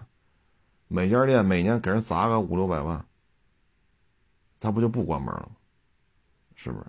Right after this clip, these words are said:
但话说了，二百多家店，一家店一年砸五百万，你有这钱，你也就不买。得了，我也别多说了，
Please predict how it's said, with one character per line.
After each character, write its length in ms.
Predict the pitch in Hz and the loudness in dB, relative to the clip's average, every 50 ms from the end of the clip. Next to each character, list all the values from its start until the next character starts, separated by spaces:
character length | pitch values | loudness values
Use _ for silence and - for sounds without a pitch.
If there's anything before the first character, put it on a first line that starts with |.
| _ | _
但 100 | - 95 | -10 -8
话 320 | 104 - 131 123 104 92 92 | -6 0 0 2 4 4 2
说 240 | 90 113 117 107 101 | 2 4 4 4 4
了， 60 | - | 2
二 180 | - 110 110 | 2 2 2
百 60 | 98 95 | 2 2
多 200 | 95 104 110 113 | 2 2 2 4
家 80 | 117 | 4
店， 280 | 110 104 90 67 - - - | 4 2 2 0 -4 -8 -8
一 180 | - 95 101 92 | -6 -4 0 2
家 120 | 110 110 | 2 2
店 220 | 110 107 95 104 | 2 2 2 2
一 60 | 104 92 | 0 2
年 160 | 95 104 104 | 2 0 0
砸 180 | - 92 92 | 0 0 0
五 80 | 101 101 | 0 0
百 100 | 98 78 | 0 -2
万， 160 | 73 90 - - _ _ _ _ _ _ _ | -2 -4 -6 -8 _ _ _ _ _ _ _
你 200 | - 85 113 117 | -2 2 2 2
有 100 | 101 80 | 2 2
这 120 | 78 78 | 0 -2
钱， 240 | 78 - 98 98 98 | -4 -2 -2 0 0
你 60 | 104 | 2
也 100 | 107 87 | 0 0
就 80 | 82 87 | 0 -2
不 160 | 82 - 101 | -4 -4 -4
买。 320 | 82 64 50 50 50 53 50 50 - - - - _ _ _ _ _ _ _ _ _ _ _ _ 53 _ - _ _ _ _ _ _ _ - | -4 -4 -6 -8 -10 -10 -10 -12 -14 -18 -20 -20 _ _ _ _ _ _ _ _ _ _ _ _ _ _ -20 _ _ _ _ _ _ _ -8
得 140 | 85 87 98 | -6 -6 -6
了， 80 | - - | -6 -6
我 80 | - | -4
也 60 | 87 | -4
别 80 | 90 90 | -2 -2
多 120 | 98 101 | -2 -4
说 220 | 95 - 104 98 85 | -4 -2 -2 -2 -2
了， 80 | - | -4